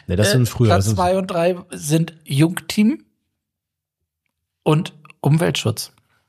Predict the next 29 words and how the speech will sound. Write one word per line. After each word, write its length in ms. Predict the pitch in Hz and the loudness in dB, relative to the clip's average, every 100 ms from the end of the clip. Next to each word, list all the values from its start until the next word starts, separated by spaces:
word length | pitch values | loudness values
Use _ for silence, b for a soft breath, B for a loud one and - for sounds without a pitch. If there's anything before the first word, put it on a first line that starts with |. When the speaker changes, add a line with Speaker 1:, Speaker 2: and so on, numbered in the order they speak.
| _ _ _ _ | _ _ _ _
Speaker 1:
Oh, 100 | - | -6
dann 120 | 92 98 | -2 0
sind 120 | 120 | 0
wir 60 | 127 | 2
aber 120 | 117 | 4
in 60 | |
den 100 | 117 | 2
achtziger 340 | 107 - 98 90 | 0 -4 -2 0
Jahren. 320 | 87 90 82 B B B B B _ _ | 2 0 -2 B B B B B _ _
Zweiundachtzig. 580 | - 139 120 - - - B B | -2 0 0 -4 -12 -16 B B
Speaker 2:
Nee, 340 | 135 123 143 - - | 0 2 0 -4 -2
einundsiebzig. 800 | 143 165 151 175 - - 110 - _ _ _ | 0 2 0 -4 -8 -6 -8 -8 _ _ _
Speaker 1:
Oha. 360 | 123 - - _ _ _ _ - B B B B B - | -10 -10 -14 _ _ _ _ -20 B B B B B -2
Speaker 2:
Und 140 | 160 | -2
zwar 240 | 147 180 214 | 0 -2 -2
ist 140 | 165 | -6
es 100 | 170 | -6
so, 280 | 160 226 - | -4 -6 -8
ich 280 | - 160 - | -10 -10 -4
bin 260 | 165 196 196 185 | -2 -2 -4 -4
darauf 260 | 156 151 - | 0 0 -2
gekommen, 320 | 156 156 170 | -2 0 0
weil 100 | 165 | -2
es 100 | 151 | -2
ja 80 | 151 | -2
Tatsache 540 | 135 123 143 - 175 - | -4 -2 -2 -2 -6 -6
so 200 | 139 156 | -2 -2
ist, 260 | 170 156 - _ _ _ | 0 -6 -6 _ _ _
dass 300 | 143 139 - | 0 0 -4